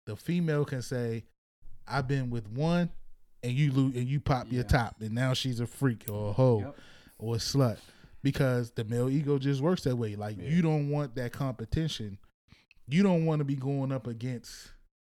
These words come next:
Speaker 1: that other person.
Speaker 2: And the reality of it is, if you slept with a hundred women and you think that's cool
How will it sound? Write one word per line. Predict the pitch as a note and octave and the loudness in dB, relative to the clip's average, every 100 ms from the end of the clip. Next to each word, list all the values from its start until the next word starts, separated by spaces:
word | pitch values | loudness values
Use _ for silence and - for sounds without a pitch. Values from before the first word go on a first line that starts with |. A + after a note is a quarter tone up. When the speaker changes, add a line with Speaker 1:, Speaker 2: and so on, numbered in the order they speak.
| _ _ G#2+ G#2 | _ _ -10 0
Speaker 1:
that | B2 A#2+ - | 2 0 -4
other | B2 A#2 A2 | -6 -4 -6
person. | - G#2+ - - - _ | -6 -6 -10 -20 -20 _
Speaker 2:
And | E3 | -8
the | E3 | -6
reality | C3+ C3+ E3 F#3 C3 | -4 -4 -4 -4 -6
of | A#2 | -8
it | |
is, | A#2 A2 | -10 -10
if | G#2+ | -10
you | C3+ | -10
slept | F3 D#3 - | -10 -12 -12
with | B2+ | -12
a | A#2 | -10
hundred | B2+ A#2+ | -10 -10
women | A2+ A2 G#2 G#2 | -12 -12 -12 -14
and | A2 | -14
you | B2 | -14
think | B2 A2 | -14 -14
that's | A2 - | -16 -16
cool | - D3+ D#3+ F3+ | -14 -12 -12 -16